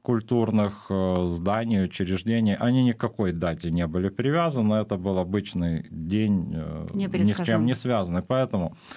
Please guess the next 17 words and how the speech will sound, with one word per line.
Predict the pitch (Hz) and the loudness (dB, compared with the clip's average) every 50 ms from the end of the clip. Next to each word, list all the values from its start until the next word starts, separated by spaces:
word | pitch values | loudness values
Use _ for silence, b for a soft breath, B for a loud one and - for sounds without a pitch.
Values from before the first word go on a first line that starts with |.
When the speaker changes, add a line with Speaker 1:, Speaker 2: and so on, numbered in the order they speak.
| B B B B B B B B B - | B B B B B B B B B 0
Speaker 1:
э, | 113 110 110 107 110 | 2 2 2 2 0
я | 117 113 117 131 151 | -2 0 0 2 0
лично | 165 160 151 - - 131 117 104 | 0 0 -2 -2 0 2 2 0
в | - | 0
предсказуемость | - - 120 120 117 - - 131 117 117 127 127 127 120 110 101 95 92 - | -2 -2 -2 -2 -2 -2 -2 -2 0 2 2 2 2 4 4 2 2 0 -2
каких-то | - 98 - - 113 104 - - 107 98 | -4 -6 -4 -2 -4 -4 -4 -4 -6 -4
таких | - 110 - - 104 92 - | -4 -4 -4 -2 -4 -4 -4
событий | - - 104 98 107 127 139 139 139 - 117 110 101 | -4 -6 -4 -2 0 -2 -2 -2 -2 -2 0 2 4
не | 101 101 101 101 98 95 90 90 90 | 4 4 4 4 4 4 2 2 0
верю. | 90 95 113 127 151 180 208 233 240 240 | 0 0 0 0 2 2 2 4 4 4
У | 226 214 202 180 165 160 | 2 2 2 0 0 2
нас | 156 165 170 190 202 202 | 2 2 2 2 0 0
ряд | - 170 165 165 165 160 | 0 0 0 0 0 0
людей | 139 135 120 113 127 143 160 160 160 156 143 | -2 0 0 2 2 2 4 4 4 2 0
<laughs> | 143 143 - | 0 -2 -2
продолжает, | 143 135 120 120 117 117 110 110 117 120 120 117 113 107 104 - - | 0 0 2 2 2 2 2 2 2 2 2 2 2 0 -2 -4 -4
э, | 101 101 98 95 95 87 87 87 87 | -2 -2 -2 0 -2 -2 -4 -4 -6